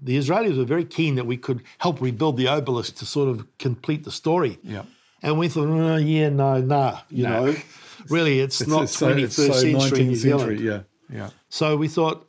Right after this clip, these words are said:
Speaker 1: we looked at this thing and we said, "That's exactly the thing we need to send for Israel. This will honour our New Zealanders, but it will also be something that New Zealanders can be proud of when they actually visit." As you yourself know, Rob, when you go to Israel,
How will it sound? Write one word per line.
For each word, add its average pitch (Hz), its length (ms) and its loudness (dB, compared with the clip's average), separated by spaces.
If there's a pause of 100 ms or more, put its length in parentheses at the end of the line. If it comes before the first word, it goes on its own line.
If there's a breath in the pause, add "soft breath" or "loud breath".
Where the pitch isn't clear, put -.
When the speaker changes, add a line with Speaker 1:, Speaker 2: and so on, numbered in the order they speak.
(100)
Speaker 1:
we 151 100 2
looked 202 220 0
at 208 100 -8
this 135 180 -6
thing 151 120 -2
and 143 80 0
we 143 60 -2
said, 135 280 -6
"That's 202 240 -4
exactly 160 380 -2
the 127 120 -6
thing 143 240 -2
we 127 120 -2
need 135 220 -4
to 117 100 -10
send 131 320 -2
for 123 140 -2
Israel. 95 440 -6 (320)
This - 200 -4
will 180 320 0
honour 147 360 0 (260 loud breath)
our 139 140 0
New 127 160 0
Zealanders, 120 560 -2
but 127 180 -2
it 135 100 -2
will 127 160 0
also 156 360 0
be 123 100 -6
something 135 380 -4
that 123 240 -6 (320 loud breath)
New 135 100 0
Zealanders 151 480 0
can 131 180 -4
be 120 120 -2
proud 170 340 0
of 113 220 -6
when 131 180 -2
they 127 220 -2
actually 123 320 -6
visit." 147 460 -4 (440 loud breath)
As 127 160 0
you 160 80 2
yourself 147 380 -2
know, 156 140 2
Rob, 156 240 0
when 135 100 -4
you 131 100 -6
go 151 220 -2
to 147 120 -6
Israel, 123 600 -2